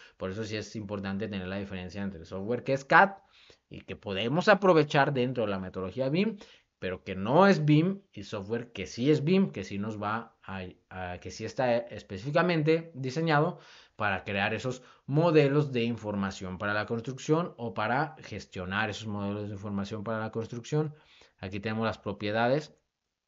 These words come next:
del elemento que acabamos de seleccionar. Es un techo compuesto, datos de identidad, por aquí está, es el P L uno, plafón de tablero de yeso,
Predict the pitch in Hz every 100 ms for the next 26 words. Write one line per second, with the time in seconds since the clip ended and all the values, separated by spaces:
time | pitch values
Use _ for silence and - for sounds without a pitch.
0 | _ - 110 104 98 98 104 113 107 98
1 | 98 104 110 110 104 98 - 110 123 160
2 | 131 - 110 107 104 113 101 98 139 151
3 | 147 147 147 - - - - 113 113 117
4 | 110 107 104 101 104 110 127 143 143 147
5 | 107 98 110 - 139 143 143 117 127 117
6 | - - _ - 120 120 117 131 156 156
7 | 151 139 110 117 117 117 107 101 110 107
8 | 104 127 147 143 135 135 131